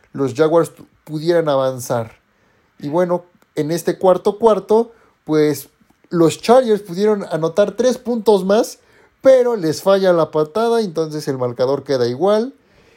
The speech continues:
Y después Jacksonville, con siete minutos y veinte segundos, empieza a tener otra se-, buena serie ofensiva, en la que,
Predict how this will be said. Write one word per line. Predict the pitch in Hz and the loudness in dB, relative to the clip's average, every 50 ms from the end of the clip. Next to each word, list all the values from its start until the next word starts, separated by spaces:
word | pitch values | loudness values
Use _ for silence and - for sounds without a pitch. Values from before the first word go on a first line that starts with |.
| _ _ | _ _
Y | - 170 170 165 | -12 -8 -6 -2
después | 151 151 143 - - - 151 143 135 123 - - | 0 0 0 -2 -2 -2 0 0 0 -2 -6 -2
Jacksonville, | 131 160 165 160 160 - 165 139 - 127 123 120 - | 2 2 2 2 2 -2 -6 -6 -6 -8 -12 -12 -10
con | - 127 123 123 | -8 -8 -8 -6
siete | - - 175 165 - 156 | -4 -4 -4 -4 -4 -6
minutos | 147 147 151 160 156 147 139 - - | -6 -6 -8 -8 -8 -8 -10 -10 -10
y | 127 143 | -8 -6
veinte | 147 151 156 156 147 - 160 151 | -6 -6 -6 -6 -8 -8 -6 -4
segundos, | - 185 180 175 185 180 170 165 175 190 214 214 - _ _ _ _ _ _ - | -4 -4 -4 -4 -4 -6 -6 -4 -6 -6 -6 -6 -12 _ _ _ _ _ _ -8
empieza | 143 139 135 - 165 170 160 - 165 147 139 139 - - | -8 -8 -8 -4 -4 -4 -2 0 0 0 0 -2 -4 -4
a | - 127 127 123 | -2 -2 -2 -2
tener | - 131 139 139 135 135 | -4 -4 -4 -4 -4 -2
otra | 143 139 156 151 170 165 160 | 0 0 0 2 2 0 0
se-, | 151 160 | 0 -2
buena | 151 - 143 143 151 160 165 165 160 | -8 -8 -6 -4 -4 -2 -2 -2 -2
serie | 160 175 165 165 170 | -2 -4 -2 -2 -2
ofensiva, | 160 - 180 175 170 - - 185 180 185 214 247 - _ _ _ _ _ _ _ _ | -4 -4 -6 -8 -8 -8 -8 -8 -6 -6 -6 -8 -10 _ _ _ _ _ _ _ _
en | - 185 202 208 208 202 196 180 175 | -6 -2 -2 0 0 0 -2 0 2
la | 175 185 185 180 - _ | 2 2 2 0 -2 _
que, | - 160 151 147 147 147 - - | -6 -4 -4 -4 -4 -6 -10 -14